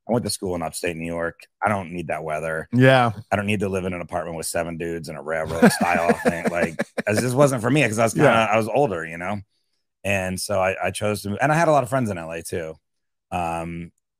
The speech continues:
Speaker 1: specifically Jim Jeffries is a good friend of mine who
Speaker 2: Now,
Speaker 1: I knew, you
Speaker 2: you
Speaker 1: know.
Speaker 2: met Jim Jeffries in Miami?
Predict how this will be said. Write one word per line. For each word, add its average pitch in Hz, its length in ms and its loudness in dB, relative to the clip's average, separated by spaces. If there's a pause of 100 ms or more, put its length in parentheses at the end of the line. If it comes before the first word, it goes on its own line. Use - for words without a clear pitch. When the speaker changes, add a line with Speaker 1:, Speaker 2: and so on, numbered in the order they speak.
(100)
Speaker 1:
specifically 95 540 -6
Jim 90 220 -6
Jeffries 101 520 -2
is 98 120 -10
a - 20 -16
good 107 140 -2
friend 110 220 0
of 110 60 -2
mine 113 220 0
who 107 120 0
Speaker 2:
Now, 175 200 4
Speaker 1:
I 104 80 0
knew, 101 220 -4
you - 100 -14
Speaker 2:
you 160 140 0
Speaker 1:
know. 180 60 4
Speaker 2:
met 180 260 6 (260)
Jim 156 300 0
Jeffries 135 680 0 (460)
in 127 200 2
Miami? 156 600 0